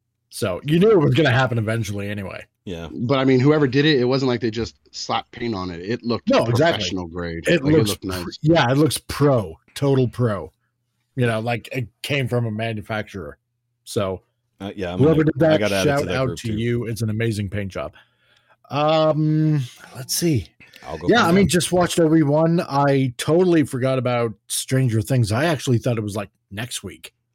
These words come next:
Speaker 2: I did too.
Speaker 1: So I haven't watched any Stranger Things yet. Um, and probably after this podcast, I'm gonna be watching some Stranger Things episodes. So, because I
Speaker 2: Same
Speaker 1: know
Speaker 2: here.
Speaker 1: the wife definitely wants to dive into it.
Speaker 3: Look what my wife bought me, y'all.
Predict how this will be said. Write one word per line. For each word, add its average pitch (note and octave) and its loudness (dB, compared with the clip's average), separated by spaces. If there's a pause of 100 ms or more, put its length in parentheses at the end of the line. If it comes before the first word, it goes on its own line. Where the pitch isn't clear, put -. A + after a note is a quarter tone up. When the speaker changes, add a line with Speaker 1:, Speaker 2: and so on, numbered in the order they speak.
(100)
Speaker 2:
I G2 -4
did F#2+ -4
too. F2+ -8
Speaker 1:
So G#2 -2 (500)
I A#2 -6
haven't C3 2
watched B2+ 2
any C3+ 0
Stranger B2 2
Things A#2 -2
yet. B2 -2 (600)
Um, A#2 0
and A2+ -4
probably A#2+ -2
after A2+ -6
this C3 -4
podcast, C#3 -4
I'm C#3+ -2
gonna C3+ 0
be C#3 4
watching B2+ -2
some G2+ -6
Stranger F#2+ -8
Things G2 -8
episodes. F2+ -12
So, G2+ -4
because F#2+ -8
I F#2 -2
Speaker 2:
Same F#2 0
Speaker 1:
know C3+ 0
Speaker 2:
here. A3 0
Speaker 1:
the F#2+ -8
wife A2 -4 (120)
definitely B2 -4
wants A2+ -4
to G#2+ -8
dive G2+ -8
into G2 -10
it. B1 -16 (580)
Speaker 3:
Look A#2+ 2
what B2+ 4
my A#2 4
wife A2 2
bought G2 -2
me, G2+ -4
y'all. G2 -4